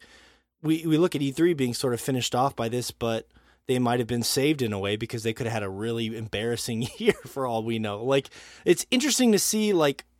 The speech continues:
how this is streamlining things. Today, I was looking on Amazon, and there was movies that are in the theater that I can buy for twenty dollars from my couch now.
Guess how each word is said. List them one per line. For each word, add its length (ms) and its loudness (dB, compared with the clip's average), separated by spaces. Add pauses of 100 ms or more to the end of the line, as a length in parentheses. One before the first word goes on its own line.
(340)
how 220 2
this 220 4
is 80 0
streamlining 640 2
things. 280 2
Today, 340 2
I 180 2
was 180 -2
looking 240 -2
on 80 0
Amazon, 460 0
and 100 0
there 100 0
was 200 -2 (300)
movies 360 2
that 120 4
are 80 6
in 80 2
the 80 2
theater 360 0
that 200 -2
I 80 -4
can 160 -2
buy 200 2
for 140 -4
twenty 240 -4
dollars 400 0
from 160 -4
my 120 -2
couch 340 -2
now. 220 -8